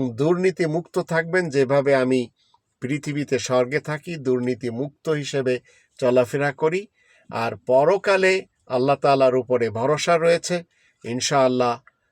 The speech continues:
দুর্নীতিবাজ, দুষ্কৃতিকারী, ভ্রষ্টাচার এবং নৈরাজ্য যারা সৃষ্টি করে আর যারা ধর্মজীবী করে খায়, এদের কারোর সাথে যদি আপনার আমার সম্পর্ক না থাকে,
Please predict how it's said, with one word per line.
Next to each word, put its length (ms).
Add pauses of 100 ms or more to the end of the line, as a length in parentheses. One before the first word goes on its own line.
(140)
দুর্নীতিবাজ, 760 (100)
দুষ্কৃতিকারী, 920
ভ্রষ্টাচার 800
এবং 300
নৈরাজ্য 540
যারা 220
সৃষ্টি 460
করে 340 (400)
আর 120
যারা 300
ধর্মজীবী 680
করে 280
খায়, 280
এদের 220
কারোর 300
সাথে 340
যদি 260
আপনার 340
আমার 220
সম্পর্ক 560
না 220
থাকে, 300